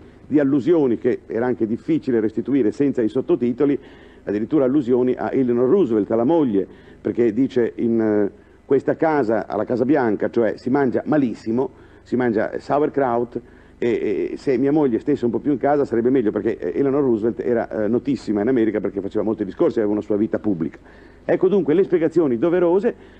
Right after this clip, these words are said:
perché l'operazione, bene o male, dopo molti mesi di ansia e di fatiche è andata in porto. Avete udito una colonna sonora forse inusuale, ma avete visto questo straordinario Cagney, danzatore, ballerino e protagonista di musical. Grazie e arrivederci alla prossima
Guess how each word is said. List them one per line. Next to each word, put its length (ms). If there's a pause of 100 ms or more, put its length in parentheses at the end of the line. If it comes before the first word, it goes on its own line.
perché 380
l'operazione, 840 (100)
bene 240
o 40
male, 400
dopo 240
molti 260
mesi 320
di 120
ansia 340
e 20
di 60
fatiche 340
è 40
andata 280
in 100
porto. 340
Avete 220
udito 340
una 140
colonna 280
sonora 320
forse 280
inusuale, 460 (280)
ma 120
avete 240
visto 280
questo 240
straordinario 760
Cagney, 400 (100)
danzatore, 720
ballerino 640 (300)
e 120
protagonista 560
di 80
musical. 460 (360)
Grazie 600
e 120
arrivederci 420
alla 100
prossima 720